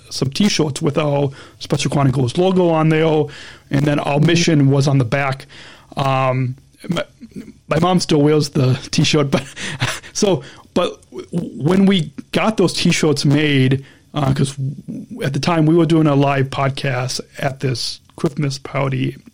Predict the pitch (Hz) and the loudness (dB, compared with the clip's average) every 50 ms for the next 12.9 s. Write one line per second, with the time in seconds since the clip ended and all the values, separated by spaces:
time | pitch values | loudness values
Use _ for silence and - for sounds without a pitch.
0 | _ - 147 131 - 143 135 - - - - 165 151 135 - - - - - 143 | _ -6 -6 -4 -2 -4 -4 -4 -4 -2 0 0 0 -2 -4 -10 -14 -8 -6 -4
1 | 131 131 127 123 - - - - - - - - - _ _ _ - 165 160 165 | -4 -4 -6 -8 -10 -12 -20 -20 -20 -20 -20 -20 -20 _ _ _ -6 -2 0 2
2 | 160 160 156 156 151 147 - - _ _ _ _ _ _ _ _ _ _ _ _ | 2 2 2 2 0 0 -2 -4 _ _ _ _ _ _ _ _ _ _ _ _
3 | _ _ _ 156 147 - - - _ _ _ _ _ _ _ _ _ _ _ _ | _ _ _ -4 -4 -4 -4 -8 _ _ _ _ _ _ _ _ _ _ _ _
4 | _ _ _ _ _ _ _ _ _ - - - _ _ - 135 139 165 160 139 | _ _ _ _ _ _ _ _ _ -20 -20 -20 _ _ -6 -2 -2 -2 -2 -4
5 | - - - - 165 156 160 156 139 139 185 180 180 196 196 202 202 190 180 180 | -6 -12 -10 -6 -2 0 0 0 0 0 0 2 2 2 2 2 0 0 0 -2
6 | - - - _ _ _ _ _ _ _ _ _ _ _ _ _ _ _ _ 165 | -6 -12 -18 _ _ _ _ _ _ _ _ _ _ _ _ _ _ _ _ -2
7 | 151 151 147 143 135 135 131 127 - - - 156 143 143 131 135 135 - - 135 | 0 0 2 2 2 2 0 0 -2 -2 -4 0 2 2 2 2 0 0 0 -2
8 | 135 - - _ _ _ - - - _ - - - 151 143 131 156 139 127 127 | -2 -2 -6 _ _ _ -20 -20 -20 _ -18 -6 -6 -4 -2 0 0 2 2 2
9 | 123 123 127 123 - - _ _ - 135 - - - - - - - - - - | 2 2 0 -2 -4 -10 _ _ -4 -4 -4 -4 -10 -18 -20 -20 -20 -18 -14 -10
10 | - - - - _ - - - _ _ - 151 160 170 - - - 151 160 147 | -10 -10 -10 -12 _ -20 -20 -20 _ _ -8 -4 -4 -4 -4 -2 -2 -2 0 0
11 | - 180 143 147 156 151 - - - - - - - - - 127 135 135 131 135 | 0 -2 0 0 2 2 0 -2 -2 -4 -8 -10 -6 -4 -2 -2 0 0 0 -2
12 | - - - - - - _ - 185 202 208 202 190 180 175 175 - - | -2 -6 -10 -12 -20 -8 _ -2 0 2 2 2 4 4 2 2 0 -4